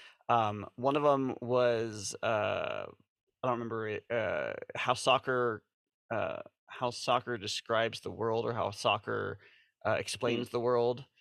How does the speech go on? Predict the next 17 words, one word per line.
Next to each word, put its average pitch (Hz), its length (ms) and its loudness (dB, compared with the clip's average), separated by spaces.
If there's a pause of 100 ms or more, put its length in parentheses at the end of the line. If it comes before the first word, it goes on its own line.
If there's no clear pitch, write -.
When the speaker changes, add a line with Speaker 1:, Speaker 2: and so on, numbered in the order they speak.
(340)
Speaker 1:
Um, 98 520 2 (240)
it's 123 160 -8
basically 120 440 -2
about 117 300 0
glols-, 123 380 0 (200)
globalism 135 840 4 (160)
and 113 460 -2 (100)
globalism's 120 760 0
effect 117 680 -2
on 107 540 0 (140)
different 110 600 -4 (180)
cultures 113 640 -2 (220)
through 123 260 -4
the 110 140 -2
lens 107 380 -4
of 113 100 -8
soccer. 180 500 -2